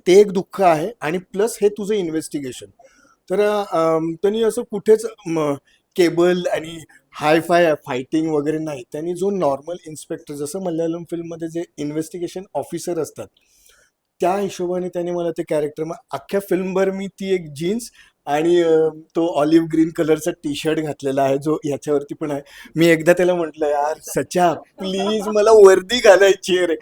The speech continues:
एकदा तरी," म्हटलं, "एखाद दोन तरी सीन असे दे, ज्याच्यामध्ये मला वर्दी घालून किमान सोशल मीडियावर फोटो टाकणे इतपत तरी मला तेवढं हे कर." पण मग त्यांनी दोन सीन असे छान दिले की ज्याच्यामध्ये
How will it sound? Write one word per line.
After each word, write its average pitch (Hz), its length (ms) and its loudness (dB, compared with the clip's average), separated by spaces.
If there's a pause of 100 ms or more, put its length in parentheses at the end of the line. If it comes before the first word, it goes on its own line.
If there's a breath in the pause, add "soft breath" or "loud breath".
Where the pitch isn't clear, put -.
(240 loud breath)
एकदा 202 440 6
तरी," 226 360 4
म्हटलं, 202 380 0
"एखाद 196 300 2
दोन 226 240 -2
तरी 226 240 -6
सीन 208 240 -8 (320 soft breath)
असे 147 220 -2
दे, 202 280 2
ज्याच्यामध्ये 202 500 2
मला 208 180 0
वर्दी 175 360 -2
घालून 180 340 -2
किमान 214 280 -4 (320 soft breath)
सोशल 160 280 -2
मीडियावर 202 380 4
फोटो 165 220 0
टाकणे 190 400 2
इतपत 190 260 2 (180)
तरी 208 120 0
मला 175 240 4
तेवढं 190 380 -10 (460 loud breath)
हे 165 60 0
कर." 156 240 0 (420)
पण 160 100 -2
मग 180 100 2
त्यांनी 175 280 0
दोन 170 320 -4
सीन 175 300 -6
असे 180 260 -2 (120)
छान 165 260 -2
दिले 156 200 0
की 147 160 -8
ज्याच्यामध्ये 151 520 -2